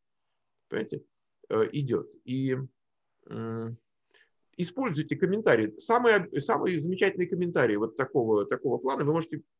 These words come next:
перевернуть в вопрос, который вам зададут, да?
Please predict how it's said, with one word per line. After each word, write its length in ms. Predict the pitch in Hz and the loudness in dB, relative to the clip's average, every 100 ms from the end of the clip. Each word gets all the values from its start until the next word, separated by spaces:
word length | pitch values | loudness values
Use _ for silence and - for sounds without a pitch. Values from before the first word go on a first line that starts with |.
| _ | _
перевернуть 600 | 165 160 165 170 185 202 - | -2 2 4 4 2 0 -6
в 140 | 123 | -4
вопрос, 360 | 117 135 165 185 | 0 0 0 -2
который 280 | 135 - 107 | -2 0 0
вам 160 | 107 107 | 0 -2
зададут, 580 | 110 113 123 165 - _ _ _ _ _ _ _ - | 0 0 0 -4 -8 _ _ _ _ _ _ _ -10
да? 240 | 143 226 | -8 -8